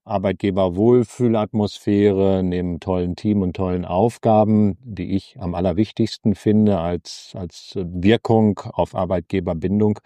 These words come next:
was sind die Benefits, die man haben muss heute,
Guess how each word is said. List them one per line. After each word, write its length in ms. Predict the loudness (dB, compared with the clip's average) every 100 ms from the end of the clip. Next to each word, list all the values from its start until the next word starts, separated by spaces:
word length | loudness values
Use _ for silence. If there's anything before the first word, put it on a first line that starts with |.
| -20 -20 -20 -20 -20 -20 -20 -20 _ _ -8
was 200 | -4 0
sind 140 | 2
die 100 | 2
Benefits, 500 | 4 4 4 0 -2
die 140 | 0 2
man 200 | 2 0
haben 220 | 0 0
muss 240 | -2 -4
heute, 420 | -6 -4 -4 -6